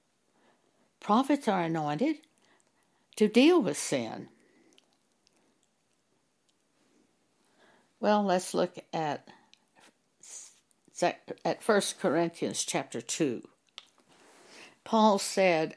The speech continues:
"And I, brethren, when I came to you, came not with excellency of speech or of wisdom," meaning clever stories, "declaring unto you the testimony of God.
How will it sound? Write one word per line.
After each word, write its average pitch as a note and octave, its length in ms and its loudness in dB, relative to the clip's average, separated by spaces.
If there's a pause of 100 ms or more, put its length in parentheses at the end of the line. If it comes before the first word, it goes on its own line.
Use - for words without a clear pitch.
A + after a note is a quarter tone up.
"And E3 200 -6
I, B3 180 4
brethren, E3+ 580 -2
when F3+ 140 -6
I A3+ 160 -2
came G#3+ 380 -4
to - 160 -12
you, A#2+ 420 -6 (480)
came B3 480 4
not F#3 380 -2 (100)
with F3 240 -2 (100)
excellency D#3 1040 -2
of C#3 160 -6
speech - 840 -2 (1080)
or G3 180 4
of D3+ 180 0
wisdom," B2+ 680 -2 (160)
meaning D#3 320 -4
clever C#3+ 320 0
stories, - 640 -4 (500)
"declaring F#3 800 0
unto F#3 340 -2
you D3+ 300 2
the C#3 140 -8
testimony C#3+ 760 -4
of B2 120 -14
God. B2 500 -8